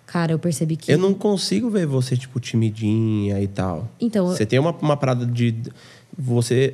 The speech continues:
Speaker 2: assim, olha aí o neoanalista comportamental, mas você tem uma parada da, da postura de, tipo assim, "Eu sei quem eu sou."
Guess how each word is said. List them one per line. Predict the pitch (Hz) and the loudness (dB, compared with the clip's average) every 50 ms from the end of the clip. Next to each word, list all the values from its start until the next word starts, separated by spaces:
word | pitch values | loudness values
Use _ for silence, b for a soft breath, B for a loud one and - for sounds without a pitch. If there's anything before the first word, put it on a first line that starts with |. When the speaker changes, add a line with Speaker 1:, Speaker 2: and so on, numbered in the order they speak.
| - - - | -4 -10 -6
Speaker 2:
assim, | - 113 113 - - 113 101 98 98 - - - - | -6 -4 -2 0 0 0 0 0 -2 -8 -14 -16 -8
olha | - 110 117 | -6 -2 -2
aí | 117 110 | 0 0
o | 107 | 0
neoanalista | 104 107 104 104 101 101 101 101 101 101 101 101 101 - - 80 - | -2 -2 -2 -2 -2 -2 -2 -2 -2 -2 -4 -4 -6 -6 -6 -8 -6
comportamental, | - - 104 95 92 85 98 98 92 87 - - - - | -6 -6 -6 -6 -4 -4 -4 -4 -4 -4 -4 -6 -8 -6
mas | - 101 110 110 - - B B B B B B | -4 -4 -4 -4 -6 -8 B B B B B B
você | B - - 135 127 | B 0 2 2 2
tem | 131 143 147 165 190 | 4 4 4 4 4
uma | 190 185 165 | 2 2 0
parada | - 156 139 131 131 127 131 120 | 2 2 2 2 2 2 2 2
da, | 117 120 120 120 117 117 113 110 113 113 | 2 4 2 4 2 2 2 2 2 2
da | 110 117 117 | 0 0 0
postura | 117 120 117 113 - - 123 117 117 | 0 0 0 0 0 2 2 2 2
de, | 110 113 113 | 2 0 -2
tipo | 110 - - 120 - 113 | -2 -2 -2 -2 0 0
assim, | 113 - 117 | 0 2 2
"Eu | 110 107 107 | 2 2 0
sei | - - 113 110 | 0 0 -2 0
quem | - - 113 113 | 0 0 0 2
eu | 117 120 | 2 0
sou." | 120 - - 101 98 95 | -2 -2 -2 -2 -2 -2